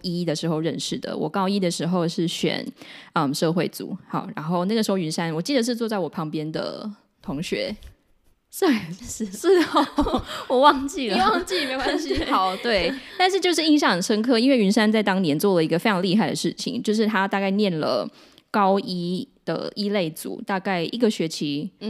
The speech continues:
Speaker 1: 之后，
Speaker 2: 嗯，对。
Speaker 1: 他就做了，应该算创举吧，他就是说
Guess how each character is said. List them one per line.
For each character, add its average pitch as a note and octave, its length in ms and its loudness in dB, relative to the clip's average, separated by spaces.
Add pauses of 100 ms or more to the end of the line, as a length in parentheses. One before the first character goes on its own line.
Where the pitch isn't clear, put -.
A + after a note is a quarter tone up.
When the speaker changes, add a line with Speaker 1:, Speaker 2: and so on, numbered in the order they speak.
(140)
Speaker 1:
之 E3+ 140 -2
后， G3 220 2
Speaker 2:
嗯， - 60 -2
对。 - 100 -8
Speaker 1:
他 A3 120 -2
就 A3+ 140 2
做 G3+ 240 0
了， - 320 -4 (120)
应 G#3+ 100 -2
该 A3 120 4
算 A3 200 2
创 G3 320 -2
举 - 180 -12
吧， F3 240 0
他 A3 100 2
就 G#3 120 0
是 G3+ 180 0
说 E3+ 400 0